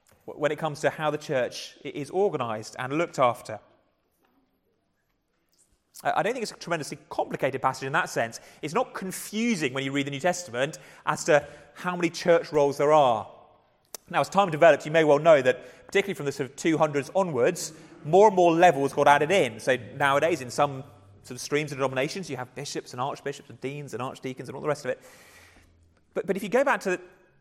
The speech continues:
to the, <laughs> the first century, if you like, go back to the days of the Bible, there are just these two roles, the overseer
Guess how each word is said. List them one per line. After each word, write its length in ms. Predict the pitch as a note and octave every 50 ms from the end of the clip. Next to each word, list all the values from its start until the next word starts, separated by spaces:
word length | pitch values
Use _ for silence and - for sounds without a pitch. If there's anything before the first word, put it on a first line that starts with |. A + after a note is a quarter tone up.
| _ _ -
to 60 | D#3
the, 60 | D#3+
<laughs> 220 | - - - - E3
the 40 | C#3+
first 320 | - - F3 E3+ - -
century, 320 | - - A#2+ A2+ - - G#2+
if 80 | -
you 60 | B2+ A2+
like, 120 | G#2 B2+
go 80 | D3+ D3+
back 120 | D#3 C#3
to 60 | -
the 60 | -
days 180 | - C#3 C3+ B2
of 40 | B2
the 60 | A#2
Bible, 400 | A#2+ B2+ C3 B2+ A#2+ A2 G2 - - _ _ _ _ _ _ _ _ _ _ _ _ _ _ _
there 120 | - B2
are 120 | C#3+ F#3+ G#3+
just 240 | - - D3+ - -
these 160 | - - -
two 400 | - - - - B2+ A#2+ C3 C#3 D#3
roles, 560 | G3+ D#4+ - C3 A2 A2+ - - - - - _ _ _ _ _ _ _ _ _ _ _ _ _ _ _ _ _ _ _ _ _ _ -
the 100 | - -
overseer 600 | C#3 D3 C#3+ D3 C#3+ - D3 C#3+ C#3 C3+ C#3